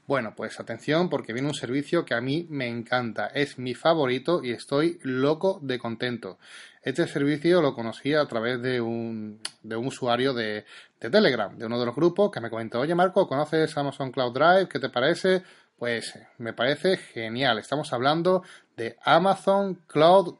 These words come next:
Drive. Es un servicio de diez.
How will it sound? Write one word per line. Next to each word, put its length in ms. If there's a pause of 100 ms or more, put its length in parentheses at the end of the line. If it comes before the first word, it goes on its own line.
(120)
Drive. 420 (260)
Es 460
un 200
servicio 800
de 340
diez. 580